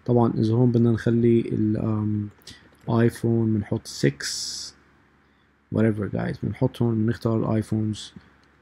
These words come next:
آم، ايفون سكس، ايفون سفن، ايفون ايت، whatever. فهون بنستخدمه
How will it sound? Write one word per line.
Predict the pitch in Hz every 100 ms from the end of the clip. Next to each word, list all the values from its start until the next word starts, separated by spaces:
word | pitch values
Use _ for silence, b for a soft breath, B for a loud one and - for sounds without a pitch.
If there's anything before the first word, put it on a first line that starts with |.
| -
آم، | 113 110 107 - -
ايفون | 104 107 107 113 107
سكس، | 104 - - - - - - - - - _ _ _ _ _ - - - - _ _ _ _ _ _ _ _ - 113
ايفون | 113 - 113
سفن، | 120 113 113
ايفون | 110 107 - 113
ايت، | 110
whatever. | - - 120 131 135 b b b b -
فهون | 123 110 127 120
بنستخدمه | 117 - 123 - 120 113 117 117 113